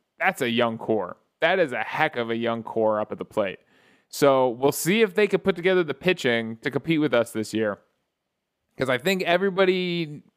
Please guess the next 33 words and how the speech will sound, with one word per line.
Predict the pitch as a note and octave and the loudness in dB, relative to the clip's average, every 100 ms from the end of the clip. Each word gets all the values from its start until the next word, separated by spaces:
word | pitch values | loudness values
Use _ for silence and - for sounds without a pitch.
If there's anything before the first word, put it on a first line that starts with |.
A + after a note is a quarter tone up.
| _ - | _ -6
everybody's | E3+ F3+ G3 F#3 | -2 2 2 0
thinking | - F3+ D#3+ C#3 | -2 0 0 -2
that | B2 | -4
the | C3+ | -4
Indians | D#3 F3+ F3 E3 | -2 0 0 -2
pitching | - E3 B2+ | -4 -4 -6
staff | - A#2 A2+ | -2 0 0
is | A#2 A#2 | -4 -12
definitely, | A#2 B2+ C3 D3+ C#3+ C3+ C3 B2 _ _ _ _ _ _ _ _ _ _ _ _ - | -4 -4 -2 -6 -6 -4 -4 -8 _ _ _ _ _ _ _ _ _ _ _ _ 0
definitely | G3 G3 G#3+ G3+ | 0 0 0 0
what | D#3 C3 E3 D#3 | -2 0 2 2
could | - E3 | 0 0
take | D3 C#3+ | 2 0
the | C3 | 0
division | A#2+ A2+ - F2 | -2 -4 -6 -10
this | E2+ - | -12 -12
year. | - - | -12 -6
I | B2+ | -4
hope | D3+ - F3 F3+ E3 | -4 -2 0 0 0
that | D#3 | -4
the | D3 C3+ | -2 -2
Indians | C#3 C3+ | -2 -4
pitching | - B2+ A#2 | -4 -6 -6
staff | G#2+ A2 A2+ | -2 0 0
is | A2+ | -2
what | A#2 A#2 | -2 -2
puts | - A2 | -2 -4
them | A#2+ A2+ | -2 0
over | A2+ A2 | 0 -2
the | A2+ | -4
top | G#2 G#2+ - | -4 -6 -6
this | G#2 - | -10 -6
year, | G#2 G2 - | -6 -6 -10